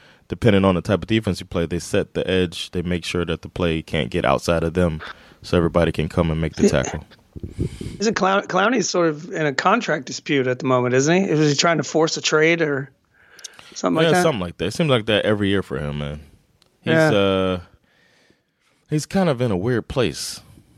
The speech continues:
Speaker 2: Mm.
Speaker 1: where he's, uh, 'cause you can't p-,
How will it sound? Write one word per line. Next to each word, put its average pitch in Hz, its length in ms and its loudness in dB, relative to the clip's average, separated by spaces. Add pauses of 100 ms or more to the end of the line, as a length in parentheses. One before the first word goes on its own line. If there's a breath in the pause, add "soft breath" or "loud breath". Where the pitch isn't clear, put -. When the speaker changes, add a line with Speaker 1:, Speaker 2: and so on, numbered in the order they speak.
(460)
Speaker 2:
Mm. 156 300 4 (120)
Speaker 1:
where 85 220 -2
he's, 87 340 0
uh, 71 440 0 (880 soft breath)
'cause 95 220 -6
you 95 80 -2
can't 113 540 0
p-, - 100 -4